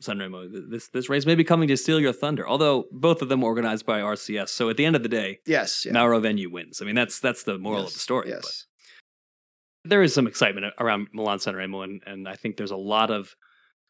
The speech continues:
Speaker 1: uh, the building excitement even in these Middle Eastern races. I mean, e-, especially at, uh, at Dubai, at Oman, a lot of the questions toward the riders were geared towards San Remo,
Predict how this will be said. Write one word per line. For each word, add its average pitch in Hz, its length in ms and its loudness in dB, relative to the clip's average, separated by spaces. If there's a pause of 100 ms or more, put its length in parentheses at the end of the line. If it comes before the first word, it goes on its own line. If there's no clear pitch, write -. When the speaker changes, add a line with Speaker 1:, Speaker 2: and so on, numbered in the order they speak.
(400)
Speaker 1:
uh, 104 300 -4
the 117 100 -8
building 135 440 4
excitement 110 440 0
even 123 220 0
in 117 80 2
these 107 180 -2 (400)
Middle 120 260 -2
Eastern 113 240 -6
races. - 360 -10
I 98 40 -16
mean, 101 140 -10
e-, 101 200 -6
especially 107 500 -4
at, 113 260 -2
uh, 107 240 0 (960)
at 120 200 -2
Dubai, 113 420 2
at 110 240 -2
Oman, 104 400 -2
a 92 60 -2
lot 95 180 0
of 101 80 -2
the 101 60 -8
questions 104 400 -6
toward 104 160 -4
the 98 60 -6
riders 98 260 -2
were 101 80 -6
geared 101 260 -8
towards 101 260 -8
San 101 200 -6
Remo, 98 320 -8